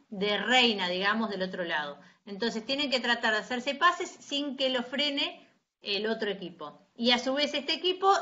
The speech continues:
tiene que hacer pases con ese. El primero que llega a cinco, a diez, lo que sea, gana. Eh, yo generalmente me gusta ponerle dos bochas, entonces hay dos bochas jugando y ellos están muy atentos a interceptar las bochas. Se empiezan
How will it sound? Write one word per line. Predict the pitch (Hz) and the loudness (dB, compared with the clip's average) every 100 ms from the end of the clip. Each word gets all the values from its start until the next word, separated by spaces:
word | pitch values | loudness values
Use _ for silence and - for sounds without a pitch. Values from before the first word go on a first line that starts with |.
| - | 0
tiene | 277 262 | 0 0
que | 240 | -2
hacer | 226 240 | 0 -2
pases | 226 226 226 226 | 2 0 0 -6
con | 190 160 | -6 -8
ese. | 147 165 | -12 -12
El | 170 | -10
primero | 185 196 226 | -8 -4 -2
que | 220 196 | -2 -2
llega | 214 190 | 0 0
a | |
cinco, | 185 247 240 214 | 0 2 2 2
a | 180 180 | 0 0
diez, | 220 220 | 2 0
lo | 202 | -2
que | 214 | -6
sea, | 220 277 | -2 2
gana. | 240 185 170 151 - _ _ _ | 4 4 0 -8 -12 _ _ _
Eh, | 208 214 208 | 0 2 0
yo | 196 269 | 2 2
generalmente | 254 269 269 262 302 285 | 2 4 4 4 2 0
me | 262 | 0
gusta | 262 262 233 | 0 0 0
ponerle | 240 247 233 | 0 2 2
dos | 269 | 2
bochas, | 311 339 294 311 311 - _ | 2 0 2 2 0 -20 _
entonces | 208 190 233 233 | -12 -6 -4 0
hay | 247 233 | 0 2
dos | 262 294 | 4 4
bochas | 302 294 262 | 2 0 -2
jugando | 247 254 277 269 285 | -2 4 4 4 0
y | 254 | -2
ellos | 247 240 | -2 -4
están | 226 220 226 | -2 2 2
muy | 285 339 | 2 2
atentos | 277 277 262 240 247 247 - - | 2 2 0 0 -2 -2 -12 -6
a | 214 | -4
interceptar | 208 202 185 208 - 240 | -2 -4 -6 -6 0 2
las | 214 | 2
bochas. | 226 254 247 233 233 - - _ | 2 2 2 0 0 -4 -20 _
Se | - | -4
empiezan | 220 208 269 269 269 240 | -4 0 -2 2 2 2